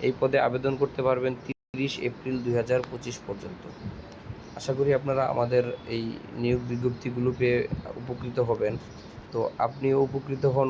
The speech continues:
অন্যকে উপকৃত করতে নিজের প্রোফাইলে নিয়োগ বিজ্ঞপ্তিটি শেয়ার দিয়ে রাখেন। অ্যাপ্লিকেশনের লিংক আমরা ডেসক্রিপশন বক্সে বা কমেন্ট বক্সে দিয়ে দিব, সেখান থেকে আপনারা আবেদন করতে পারবেন। তো আজকে এই পর্যন্ত, আবার হাজির হয়ে যাব নতুন কোনো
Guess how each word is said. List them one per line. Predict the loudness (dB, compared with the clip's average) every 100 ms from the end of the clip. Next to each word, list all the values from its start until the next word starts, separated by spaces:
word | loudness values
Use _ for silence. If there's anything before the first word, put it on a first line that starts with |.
| 4
অন্যকে | 4 4 4 4
উপকৃত | 0 -4 2 2 4
করতে | 0 2 0 0 -10 -14 -2
নিজের | 4 4 4
প্রোফাইলে | 0 2 4 6 4 4
নিয়োগ | 2 0
বিজ্ঞপ্তিটি | 2 2 0 -4 -6 2
শেয়ার | 2 2
দিয়ে | 2 2
রাখেন। | 2 0 -4 -4 -16 -16 -16 -2
অ্যাপ্লিকেশনের | -2 2 4 4 2 2 4 4
লিংক | 2 4 2
আমরা | 2 2 0
ডেসক্রিপশন | -4 -4 -2 2 2 2
বক্সে | 0 2 2
বা | 4 4
কমেন্ট | 4 4 2
বক্সে | -2 -6 0
দিয়ে | 2 2
দিব, | 2 0 -2 -8 -14 -4
সেখান | 2 2 2
থেকে | 2 2 2
আপনারা | 2 2 2 2
আবেদন | 4 2 0
করতে | -2 -2 -2
পারবেন। | -4 -6 -10 -12 -14 -14 -16 -14 2
তো | 4
আজকে | 4 2 2
এই | 4
পর্যন্ত, | 2 2 0 4 4 6
আবার | 4 4
হাজির | 2 0 2
হয়ে | 4 6
যাব | 4 4 2
নতুন | 0 -2 0
কোনো | 2